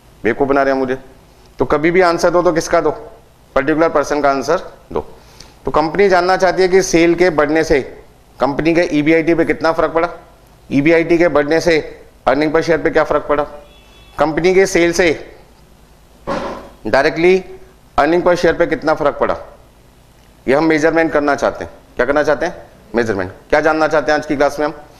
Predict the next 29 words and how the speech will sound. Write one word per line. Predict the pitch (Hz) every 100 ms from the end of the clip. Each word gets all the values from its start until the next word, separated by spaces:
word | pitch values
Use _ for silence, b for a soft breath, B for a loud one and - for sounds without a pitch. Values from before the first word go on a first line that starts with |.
| B B -
कि |
सेल | 143 151 165
के | 160 185
increase | 165 156 143 170 170
या | 180
decrease | 156 151 160
होने | 156 151
पर, | 135 - - - - -
सेल | - 147
के | 147 175 196 - - - - - -
increase | 120 123 160 170
या | 170
decrease | 160 139 160
होने | 156 156
पर | 151 170 - B B B -
कंपनी | 143 143 170
के | 170 175
ईबीआईटी | 147 151 165 160
पे | 165 165
कितना | 156 - 156
impact | 156 160 156
पड़ा। | 160
पहला | 165 - - - - - - 120 147
impact | 151 151 - - -
क्या | 135
check | 139 143
करना | 151 151
चाहते | 151 160
हैं, | 175 -